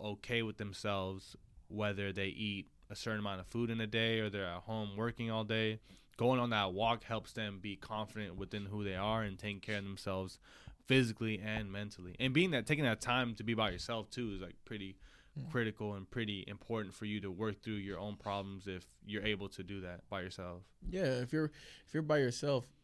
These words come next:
Speaker 2: it, it lets you, it, it helps you to, you have nothing else to, to do but figure out yourself.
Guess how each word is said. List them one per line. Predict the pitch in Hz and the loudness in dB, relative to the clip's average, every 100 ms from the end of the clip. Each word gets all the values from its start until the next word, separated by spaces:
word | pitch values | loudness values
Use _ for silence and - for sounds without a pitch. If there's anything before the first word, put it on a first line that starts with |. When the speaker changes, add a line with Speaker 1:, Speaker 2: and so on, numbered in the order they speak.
| - | -8
Speaker 2:
it, | 107 - | -8 -6
it | - 120 | -2 0
lets | 123 - | 0 0
you, | - | -2
it, | 123 127 | -2 0
it | 120 117 | 0 4
helps | 151 143 - | 4 4 2
you | 131 | 0
to, | 127 113 110 - - | 0 0 -2 -6 -2
you | 135 | 8
have | 151 | 8
nothing | 147 131 131 | 8 6 6
else | 143 139 - - | 6 6 -2 -4
to, | 117 113 113 | -2 0 -2
to | - | -4
do | 113 139 | 2 2
but | 123 120 113 - - _ | 4 2 0 -6 -20 _
figure | - 135 | 2 4
out | 113 - | 4 0
yourself. | 110 - | -6 -6